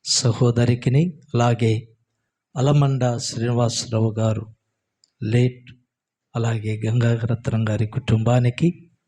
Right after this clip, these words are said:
ప్రత్యేక వందనాలు చెల్లిస్తూ, ఈ ఘనమైన వివాహములో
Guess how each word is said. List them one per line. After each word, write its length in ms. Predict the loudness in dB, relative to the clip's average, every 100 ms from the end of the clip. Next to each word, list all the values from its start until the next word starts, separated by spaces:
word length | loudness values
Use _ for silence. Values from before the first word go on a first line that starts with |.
| _ _ _ _ 0
ప్రత్యేక 460 | 0 2 0 0
వందనాలు 460 | 0 2 2 2 -2
చెల్లిస్తూ, 840 | -2 -2 2 2 2 0 -2 -4 _ _ _ _ _ -2
ఈ 120 | -2 2
ఘనమైన 500 | 2 2 0 0 -2
వివాహములో 920 | -2 -2 -4 -6 -8 -6 -2 -2 -4